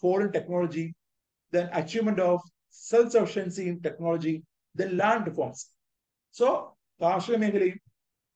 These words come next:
കുടിൽ വ്യവസായം, അതുപോലെ ഭൂപരിഷ്കരണം, അതേപോലെ തന്നെ foreign ടെക്നോളജിയുടെ കർട്ടെയിൽമെന്റ്,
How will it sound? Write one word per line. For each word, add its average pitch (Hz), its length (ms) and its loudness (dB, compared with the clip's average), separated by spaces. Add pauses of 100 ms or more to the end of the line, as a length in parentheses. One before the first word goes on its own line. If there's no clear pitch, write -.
(160)
കുടിൽ 208 260 2
വ്യവസായം, 190 480 2 (360)
അതുപോലെ 170 280 2 (100)
ഭൂപരിഷ്കരണം, 190 680 0 (600)
അതേപോലെ 180 380 0
തന്നെ 165 220 -4 (920)
foreign 208 360 2
ടെക്നോളജിയുടെ 196 540 0 (240)
കർട്ടെയിൽമെന്റ്, 170 560 -2